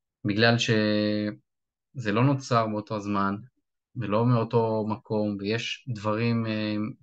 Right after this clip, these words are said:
שונים שמשפיעים על השפה. יש דברים שבעצם במציאות בשפה אחת, ובשפה שונה הם לא קיימים במציאות. אז אני בעצם מנסה לתת לכם סוג של מטאפורה. אם אני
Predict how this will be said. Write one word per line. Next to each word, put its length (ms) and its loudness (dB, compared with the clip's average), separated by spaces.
שונים 340 -4
שמשפיעים 480 -4
על 60 -4
השפה. 380 -8
יש 380 -4
דברים 460 -2
שבעצם 400 -4
במציאות 400 -2
בשפה 400 0
אחת, 420 2
ובשפה 840 -4
שונה 320 0
הם 140 0
לא 120 -2
קיימים 460 0
במציאות. 420 -10
אז 300 -4
אני 200 2
בעצם 380 4
מנסה 520 0
לתת 240 0
לכם 180 -2
סוג 180 -4
של 60 -2
מטאפורה. 580 0
אם 100 6
אני 260 4